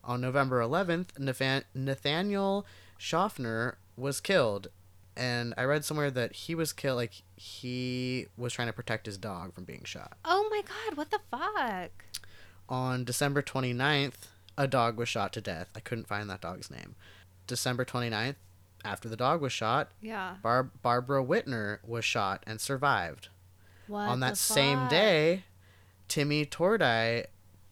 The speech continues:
Speaker 1: wa-, uh, just finished his shift from a cafeteria when he stood outside to wait for a bus to take him home, and he was shot in the neck and
Speaker 2: So
Speaker 1: survived.
Speaker 2: someone's just, like, going around shooting.
Speaker 1: Yes.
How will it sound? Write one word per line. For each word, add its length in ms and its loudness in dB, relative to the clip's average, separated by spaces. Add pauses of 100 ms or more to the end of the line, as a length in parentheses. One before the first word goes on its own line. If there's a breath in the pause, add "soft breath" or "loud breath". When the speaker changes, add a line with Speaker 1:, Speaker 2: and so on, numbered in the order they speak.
(160)
Speaker 1:
wa-, 200 -4 (220)
uh, 200 0
just 280 2
finished 360 2
his 180 2
shift 280 2
from 160 0
a 60 0
cafeteria 800 2
when 160 0
he 140 -2
stood 240 2
outside 480 2
to 80 -4
wait 260 0
for 140 0
a 40 2
bus 440 2 (240 loud breath)
to 100 -10
take 220 0
him 80 0
home, 440 0
and 120 -4
he 180 -2
was 180 4
shot 360 2
in 160 -2
the 80 0
neck 340 2 (140)
and 160 -2
Speaker 2:
So 80 2
Speaker 1:
survived. 420 4
Speaker 2:
someone's 40 -6
just, 180 -6
like, 200 -2
going 360 -2
around 420 0
shooting. 840 -6 (320)
Speaker 1:
Yes. 840 -4